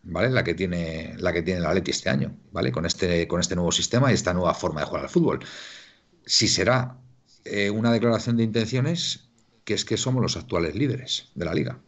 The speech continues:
a falta de cuatro jornadas, ¿vale? Y entiendo entiendo que el próximo día,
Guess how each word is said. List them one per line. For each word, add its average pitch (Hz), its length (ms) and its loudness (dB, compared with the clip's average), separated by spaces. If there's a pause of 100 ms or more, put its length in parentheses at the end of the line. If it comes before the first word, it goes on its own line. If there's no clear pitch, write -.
(240)
a 92 80 2
falta 98 300 0
de 87 80 -2
cuatro 82 240 -2
jornadas, 104 640 -4 (260)
¿vale? 117 260 0 (960)
Y 95 640 4
entiendo 107 720 0 (260)
entiendo 123 480 0
que 87 220 2
el 80 180 -2
próximo 101 460 0
día, 113 400 2